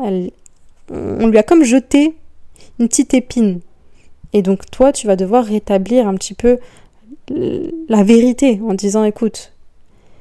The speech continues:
les mensonges, c'est quelque chose qui me déplaît. Donc, s'il te plaît, pour la prochaine fois, c-, les mensonges, va mieux falloir s'abstenir. Sinon, toi et moi, ça va pas, ça va pas fonctionner. » Tu vois ?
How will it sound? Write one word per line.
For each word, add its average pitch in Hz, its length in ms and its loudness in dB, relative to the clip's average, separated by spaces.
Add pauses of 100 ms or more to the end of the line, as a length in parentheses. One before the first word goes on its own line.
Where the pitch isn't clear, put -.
(180)
les 202 120 2
mensonges, 208 880 0
c'est - 200 -12
quelque - 200 -8
chose 214 400 -4
qui - 160 -8
me 190 120 0
déplaît. 233 480 0 (960)
Donc, 196 220 -2 (360)
s'il - 140 -20
te 220 100 -6
plaît, 214 380 2 (120)
pour 196 120 -4
la 185 80 -2
prochaine 208 360 -4
fois, 202 380 -2
c-, - 320 -14 (600)
les 202 160 0
mensonges, 202 640 -2 (180)
va 196 260 2
mieux 220 240 2
falloir 208 380 0
s'abstenir. 190 560 -6
Sinon, 208 280 -4
toi 208 180 -2
et 196 80 2
moi, 214 240 4 (380)
ça - 200 -6
va 196 100 0
pas, 208 360 -2
ça - 120 -8
va 185 100 -2
pas 202 140 -2
fonctionner. » 190 500 -6 (1120)
Tu - 100 -2
vois ? 214 160 4